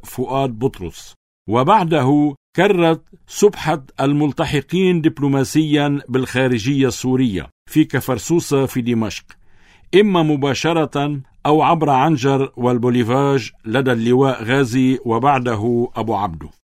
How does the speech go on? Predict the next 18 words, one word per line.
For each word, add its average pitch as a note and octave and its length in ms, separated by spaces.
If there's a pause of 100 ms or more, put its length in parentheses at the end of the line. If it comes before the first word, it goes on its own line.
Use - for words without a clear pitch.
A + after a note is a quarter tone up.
ومن D#3+ 300
لا G#3 80
يتذكر E3+ 920 (440)
غياب D3+ 480
لبنان D3+ 580
عن C#3 200
أحد C#3+ 320
القمم D3 420
العربية B2+ 640
في B2 180
عمان C3 560 (460)
لأن D#3+ 360
سوريا D3+ 720 (100)
لم B2+ 220
تكن C#3 520 (100)
تشارك C3 540
فيها. D2+ 320 (420)
اليوم E3 580